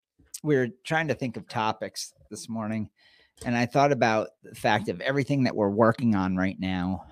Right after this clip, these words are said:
uh, to try and fill a certain need. So let me tell you a little bit about that. But, um, the topic is going to be how, uh, families, uh, of, of a loved one that has a substance use problem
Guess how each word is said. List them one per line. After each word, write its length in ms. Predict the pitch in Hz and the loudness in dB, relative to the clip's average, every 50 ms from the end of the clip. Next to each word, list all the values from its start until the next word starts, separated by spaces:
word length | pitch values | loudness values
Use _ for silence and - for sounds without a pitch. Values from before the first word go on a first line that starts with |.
| - - | -18 -10
uh, 220 | - 98 95 92 92 | -8 -6 -4 -4 -4
to 140 | - - - | -6 -8 -10
try 220 | - - 107 110 | -4 -2 0 2
and 200 | 117 110 104 - | 2 2 0 0
fill 280 | - - 123 107 101 92 | 0 2 2 4 4 2
a 40 | |
certain 460 | 90 - - 101 87 - - 92 90 87 | 0 0 0 0 0 0 -2 -4 -4 -4
need. 360 | 92 92 92 92 90 85 - | -4 -4 -6 -8 -10 -10 -12
So 220 | - - - 92 | -14 -10 -6 -4
let 100 | 85 78 | -4 -4
me 80 | 87 98 | -4 -6
tell 220 | - - 104 92 | -6 -2 -2 0
you 140 | 95 92 87 | 0 0 0
a 20 | |
little 240 | 85 87 92 92 90 | -2 -2 -4 -4 -4
bit 160 | 85 - 90 | -4 -4 -6
about 300 | 92 80 - 95 95 - | -4 -2 -2 -2 -2 -2
that. 180 | - 85 85 - - | -2 -2 -2 -2 -4
But, 140 | 87 - _ _ - - - - - _ _ _ - | -6 -6 _ _ -20 -20 -20 -20 -20 _ _ _ -2
um, 440 | - 101 101 98 98 98 92 92 _ _ _ _ _ _ - | 2 2 4 4 2 2 0 -2 _ _ _ _ _ _ -4
the 80 | - | -4
topic 460 | 104 - - 156 185 185 - 214 - 135 | -2 2 6 6 6 6 6 2 2 2
is 140 | 120 113 | 2 2
going 280 | 110 127 120 113 110 104 | 2 2 4 4 4 2
to 60 | 98 | 2
be 240 | 87 104 98 98 98 | 2 2 2 2 0
how, 640 | 95 - - 110 107 107 107 107 107 104 104 - - - | 0 -2 0 2 2 4 4 4 4 2 0 -2 -6 -6
uh, 260 | 98 95 92 90 87 - _ _ | -4 -2 0 0 -2 -4 _ _
families, 1040 | - - - 143 147 170 185 185 143 113 95 85 82 80 - - - - - - _ _ _ _ _ _ _ _ _ _ _ _ _ _ _ _ - 107 | -14 -4 0 0 2 2 2 2 0 0 -2 -4 -6 -8 -8 -8 -8 -10 -10 -12 _ _ _ _ _ _ _ _ _ _ _ _ _ _ _ _ -10 -6
uh, 280 | 98 90 - - - - - _ _ _ - | -6 -6 -6 -8 -10 -14 -20 _ _ _ -4
of, 240 | - 101 92 92 90 90 - _ _ _ - | -4 -2 -2 -4 -10 -14 -20 _ _ _ -16
of 200 | 190 - 104 95 | -8 -6 -4 -4
a 40 | |
loved 320 | 98 92 110 107 101 - - | -2 2 2 0 0 0 -2
one 160 | 104 95 95 | 0 0 0
that 100 | 92 90 | 0 0
has 240 | 90 107 98 92 90 | 0 0 -2 -2 -2
a 60 | 85 | -6
substance 560 | - - 107 98 95 - - 95 87 82 - | -4 0 0 0 0 -2 -4 -4 -4 -4 -2
use 160 | 110 113 - | -4 -4 -4
problem 400 | - - 76 67 - - 101 104 | -4 -4 -4 -4 -4 -6 -8 -10